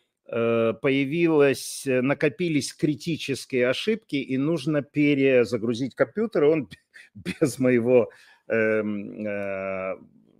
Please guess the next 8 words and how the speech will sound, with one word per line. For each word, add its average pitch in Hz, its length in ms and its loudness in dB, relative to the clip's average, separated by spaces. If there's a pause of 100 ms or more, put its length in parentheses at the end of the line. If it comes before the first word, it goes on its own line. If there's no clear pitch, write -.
(160)
желания 147 600 2
перегрузился. 131 880 -2
Значит, 127 360 -2 (280)
для 156 180 6
того, 165 300 6
чтоб - 240 -4
смонтировать 151 840 4
это, 87 540 -2